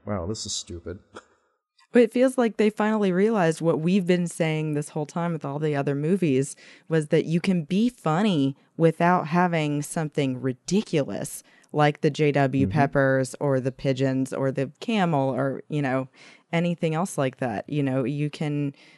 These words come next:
Speaker 2: um, deliver a joke like he does about Karachi or, um, <laughs> when,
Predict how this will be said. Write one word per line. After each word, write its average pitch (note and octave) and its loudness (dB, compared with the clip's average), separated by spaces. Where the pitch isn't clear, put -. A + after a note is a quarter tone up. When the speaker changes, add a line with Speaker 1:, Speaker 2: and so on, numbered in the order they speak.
Speaker 2:
um, C#3+ 2
deliver D#3+ 0
a C#3+ 6
joke D3 2
like C3+ -2
he - -4
does C#3 2
about C#3 2
Karachi C3+ 0
or, C3 0
um, C3 0
<laughs> C3+ -8
when, E3 4